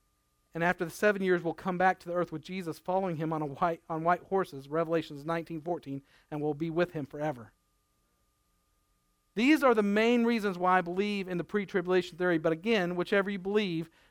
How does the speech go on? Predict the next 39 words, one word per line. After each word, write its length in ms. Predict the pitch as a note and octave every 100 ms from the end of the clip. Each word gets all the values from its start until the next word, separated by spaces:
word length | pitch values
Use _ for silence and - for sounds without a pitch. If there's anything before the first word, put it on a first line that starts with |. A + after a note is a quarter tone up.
| -
that's 240 | F#3 F#3
between 340 | F#3 - F#3+ F#3
you 200 | G#3+ A3+
and 120 | G#3
God. 400 | F3 D#3 D#3+ D#3+ _ _ _ _ _
And 200 | - F#3
if 120 | F#3 G3+
we 100 | F#3
go 340 | F#3+ A#3 C4+
through 260 | - B3 A#3
the 80 |
time 220 | G#3 A3 G#3+
of 60 |
tribulation, 800 | - A3 F#3+ F#3 F3 - E3+ E3+ - _ _
then 160 | G3
God 320 | F#3 G3 G#3 A3
will 100 | G3+
give 160 | G3
us 100 | F#3+
the 100 | F#3+
strength 420 | - F#3 F3 E3 _ _ -
and 100 | E3
courage 280 | F3+ F3 E3
to 60 |
endure. 440 | E3+ E3 A3 F3 B2+ _ _ -
But 280 | F#3+ G3 -
the 80 | G3
question 440 | - B3 C4+ A#3+
overall, 640 | G3+ F#3+ A3 G#3 F3+ C#3 - _ _ _
when 160 | F3+ F#3+
we 100 | G3
boil 380 | E3+ A3 B3
this 200 | B3+ A#3+
message 360 | - A3 - F#3
down 180 | G3 F#3+
tonight 400 | F#3+ E3+ D#3 -
to 80 | D#3
one 300 | E3 G3+ G3+
thing, 400 | - D#3 B2